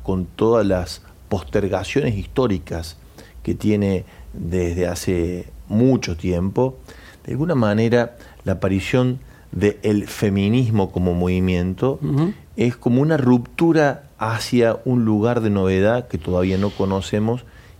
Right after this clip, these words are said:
Speaker 1: y en eso tal vez Tamar se ubique en un sentido semejante a lo que vemos hoy como proceso histórico.
Speaker 2: Yo creo que
Speaker 1: ¿Logro
Speaker 2: sí.
Speaker 1: explicarme?
Speaker 2: Me parece que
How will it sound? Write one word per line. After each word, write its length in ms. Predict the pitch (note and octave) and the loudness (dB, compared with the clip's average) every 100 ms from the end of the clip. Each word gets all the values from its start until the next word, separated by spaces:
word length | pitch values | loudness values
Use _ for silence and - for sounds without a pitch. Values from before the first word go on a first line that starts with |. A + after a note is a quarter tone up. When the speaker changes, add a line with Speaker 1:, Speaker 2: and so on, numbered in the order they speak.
| - | -10
Speaker 1:
y 60 | - | -4
en 40 | A#2+ | -2
eso 240 | - G#2 | -2 0
tal 180 | G2+ F#2+ | 0 2
vez 320 | G2 G2+ - - - - - - | 2 0 -6 -20 -20 -20 -12 -4
Tamar 420 | F2+ F#2+ G2 F#2+ | 0 0 0 -2
se 400 | - F2 E2+ E2 - - - | -2 0 0 -4 -10 -8 0
ubique 640 | G2+ G#2+ G#2+ A2 F#2+ E2+ - - - | 2 4 2 2 2 0 -6 -20 -6
en 180 | F#2 G2 | -2 0
un 120 | G#2+ | 0
sentido 500 | A2 G2 F2+ F#2+ G2 | 0 -2 -2 0 0
semejante 680 | F#2 F#2 F2+ E2 G2 G2 F#2 | 0 -2 -4 -2 -2 -2 -2
a 40 | F2 | -2
lo 120 | E2+ | -2
que 100 | F2+ | -2
vemos 300 | F2+ F2+ F2 | -2 -2 -2
hoy 140 | F2+ | -4
como 400 | F2+ F2 F2 F2 - - - | -4 -6 -4 -6 -12 -10 -4
proceso 420 | G#2 E2+ F#2+ F#2 | -4 -2 -4 -6
histórico. 500 | D#2+ - - - - - | -6 -8 -10 -16 -20 -4
Speaker 2:
Yo 160 | D#3 | 0
creo 140 | F3+ D3+ | 2 2
que 120 | G#2+ | 2
Speaker 1:
¿Logro 280 | G#2+ A#2 A2+ | 4 6 6
Speaker 2:
sí. 60 | G#2+ | 4
Speaker 1:
explicarme? 600 | - G#2 B2 C#3 A#2 G2 | 0 0 0 2 0 2
Speaker 2:
Me 160 | G#2 | 2
parece 600 | - F2 F2+ G2+ C3 A#2 - - - - | 2 2 2 2 2 0 -4 -20 -8 0
que 340 | F#2 F2 | 2 2